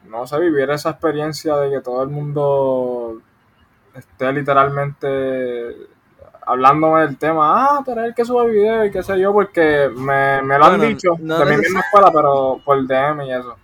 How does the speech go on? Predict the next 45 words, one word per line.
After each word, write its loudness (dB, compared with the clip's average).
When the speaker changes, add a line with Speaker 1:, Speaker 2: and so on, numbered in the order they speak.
Speaker 2:
Ah, -4
sí, -10
exacto, -8
que -10
por -6
lo 0
menos -6
te, -10
te -8
han, -8
te -6
han -8
dicho -12
algo, -10
pero -8
no, -10
no, -10
créeme -2
que -2
no -2
to-, 4
<laughs> -14
no 0
todo -4
el -4
mundo -8
va -2
a -6
ser -4
así -6
de -8
nice, -14
<laughs> -6
de 0
Speaker 1:
No, -
Speaker 2:
verdad. -4
Speaker 1:
no, -6
no. -14
Speaker 2:
Pero, -2
eh, -4
<laughs> -12
y -8
ahora -4
mismo, -14
like, -10